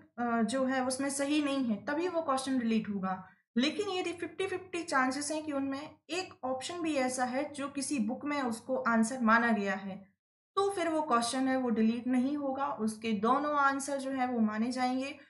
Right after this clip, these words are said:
और पहले जो था वो अंग्रेजी अनुवाद को प्राथमिकता दी जाती थी, लेकिन अब ऐसा नहीं होगा।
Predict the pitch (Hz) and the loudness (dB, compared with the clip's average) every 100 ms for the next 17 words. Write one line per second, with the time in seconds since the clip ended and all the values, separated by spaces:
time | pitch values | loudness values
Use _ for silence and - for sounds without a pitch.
0 | _ - 254 254 269 285 294 269 247 262 | _ -2 -2 0 0 2 2 2 0 0
1 | 240 226 - - - 254 277 302 330 339 | 2 2 0 -8 -6 0 2 2 2 2
2 | 392 330 294 254 269 - - 294 311 269 | 2 2 4 6 4 2 -4 -4 0 4
3 | 233 240 254 269 277 269 285 269 269 269 | 6 4 0 0 -2 -2 -2 -2 -4 -6
4 | 269 226 214 240 220 220 220 226 214 254 | -2 0 0 0 2 2 0 0 2 2
5 | 294 285 285 294 311 | 2 -2 0 0 -2